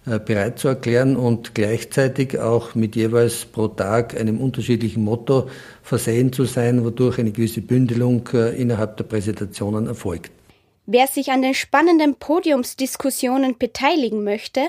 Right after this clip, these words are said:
Speaker 2: findet das genaue Programm mit Autoren und Autorinnen auf w w w punkt b i k punkt a c punkt a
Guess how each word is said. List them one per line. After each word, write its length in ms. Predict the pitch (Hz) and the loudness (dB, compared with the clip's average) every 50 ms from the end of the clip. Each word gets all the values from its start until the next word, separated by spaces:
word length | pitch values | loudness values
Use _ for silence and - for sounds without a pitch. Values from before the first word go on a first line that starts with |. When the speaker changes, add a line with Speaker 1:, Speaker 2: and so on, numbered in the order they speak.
| - - - _ | -4 -8 -18 _
Speaker 2:
findet 400 | - - - 330 339 339 330 - | -10 0 2 4 4 4 4 2
das 180 | 262 254 - - | 0 0 0 -2
genaue 460 | - 220 208 202 190 202 220 262 285 | -2 -2 0 0 0 2 2 0 0
Programm 640 | - - 233 - - - 196 202 247 302 302 269 | 0 -2 -4 -4 -2 -4 -2 0 2 2 2 2
mit 200 | 233 220 - - | 0 -2 -4 -4
Autoren 600 | - 214 202 - - - 262 302 349 330 269 247 | -4 -6 -4 -4 0 2 4 4 4 2 0 0
und 200 | 214 214 - - | 0 0 -2 -2
Autorinnen 800 | - 196 - - - 240 226 269 302 - 311 247 220 226 294 311 - | -4 -4 -4 -4 0 2 2 2 2 2 2 2 2 0 0 0 0
auf 440 | - 226 220 214 226 - - - - _ _ | 0 0 0 0 -2 -6 -12 -20 -20 _ _
w 200 | 220 247 240 202 | 2 2 2 4
w 160 | 226 226 214 | 2 2 2
w 160 | 220 226 269 | 2 0 0
punkt 500 | - _ - 311 320 302 - - - - - _ | 0 _ 0 2 2 0 -4 -10 -16 -18 -6 _
b 220 | - 240 247 240 - | 0 0 0 0 -2
i 140 | 220 226 | -4 -4
k 380 | 196 - - - 220 208 208 247 | -4 -6 -6 -4 -4 -2 -2 -2
punkt 420 | 269 _ 302 294 285 294 - - - | 0 _ 2 2 2 0 -2 -4 -4
a 140 | - 202 - | -4 -4 -4
c 360 | - - - 220 214 208 240 | -8 -4 -2 -2 0 0 -2
punkt 420 | 254 - 269 262 269 - - - - | -2 0 0 0 0 -2 -6 -8 -8
a 80 | - | -8